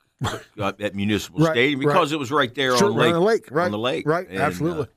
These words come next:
Speaker 2: uh, I, I got, I was lucky to see that stadium, uh, last year it was open for baseball. So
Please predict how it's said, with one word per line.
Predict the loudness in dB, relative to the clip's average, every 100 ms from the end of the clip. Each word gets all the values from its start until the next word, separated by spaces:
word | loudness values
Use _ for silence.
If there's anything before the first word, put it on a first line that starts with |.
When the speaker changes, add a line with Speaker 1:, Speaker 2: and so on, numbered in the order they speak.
| 0
Speaker 2:
uh, | 0 2
I, | 0
I |
got, | 0 -4 -4 -4
I | 0 0
was | -2 -14 -14
lucky | -4 -4 -4 -4
to | -4
see | -4 -6 -4
that | -2 -2 -6
stadium, | -16 -6 -4 -2 -4 -8 -10
uh, | -10 -10 -10
last | -6 -6 -6 -8
year | -6
it | -6
was | -8
open | -12 -12 _ _ _ _ _ _
for | -14
baseball. | -10 -10 -10 -16 -18 -18
So | -18 -18